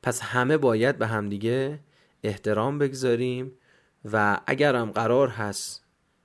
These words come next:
مفهومی، طرز فکری،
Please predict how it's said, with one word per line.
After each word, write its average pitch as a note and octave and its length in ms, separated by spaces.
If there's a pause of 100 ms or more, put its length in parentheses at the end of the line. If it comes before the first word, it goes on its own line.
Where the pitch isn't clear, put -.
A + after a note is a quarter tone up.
(140)
مفهومی، B2+ 880 (340)
طرز A2+ 260
فکری، A2 760